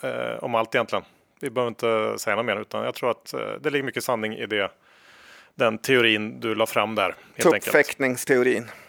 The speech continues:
Speaker 1: Ja, vi kan kalla den det. Eh, du, den här fasadgruppen noteras, eh, i, eh, morgon, eller då idag, onsdag, eh,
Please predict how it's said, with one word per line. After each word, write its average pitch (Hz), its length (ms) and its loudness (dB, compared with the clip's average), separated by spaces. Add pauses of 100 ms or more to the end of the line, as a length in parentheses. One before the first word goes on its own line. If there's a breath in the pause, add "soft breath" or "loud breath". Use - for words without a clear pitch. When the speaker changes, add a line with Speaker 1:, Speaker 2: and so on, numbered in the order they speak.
(560 loud breath)
Speaker 1:
Ja, 147 260 4 (180)
vi 110 80 -8
kan 113 120 -4
kalla 101 200 2
den 95 80 2
det. 95 100 -6 (1600 loud breath)
Eh, 127 140 2 (460)
du, 165 160 4
den 170 140 4
här 170 120 6
fasadgruppen 165 1160 4
noteras, 127 840 4
eh, 117 360 2 (380)
i, 117 360 -2 (140)
eh, 120 360 -8
morgon, 135 340 4
eller 123 180 4
då 110 200 4
idag, 120 380 4
onsdag, 117 480 -2 (220)
eh, 104 380 -4